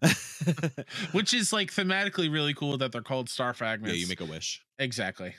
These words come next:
Speaker 2: Like,
Speaker 1: Yeah, you
Speaker 2: that's
Speaker 1: wish upon a star.
Speaker 2: They nailed it. They knew what they were doing. <laughs>
Speaker 1: Yeah.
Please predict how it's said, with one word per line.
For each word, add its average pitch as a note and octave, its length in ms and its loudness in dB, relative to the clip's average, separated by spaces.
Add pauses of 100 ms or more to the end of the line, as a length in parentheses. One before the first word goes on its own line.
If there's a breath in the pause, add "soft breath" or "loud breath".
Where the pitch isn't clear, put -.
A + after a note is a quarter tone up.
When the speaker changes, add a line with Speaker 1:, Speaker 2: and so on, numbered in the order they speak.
Speaker 2:
Like, A2+ 200 0
Speaker 1:
Yeah, B2 80 0
you - 80 -2
Speaker 2:
that's F#2+ 100 0
Speaker 1:
wish F#2 120 -4
upon E2+ 200 -10
a E2 40 -12
star. D2 140 -12 (460)
Speaker 2:
They E3 100 2
nailed F3+ 280 2
it. G2 180 -8
They D3+ 120 2
knew G#3 180 4
what A3+ 140 0
they G3 80 2
were E3+ 100 2
doing. B2+ 420 0
<laughs> - 40 -20 (920 loud breath)
Speaker 1:
Yeah. F2 280 -4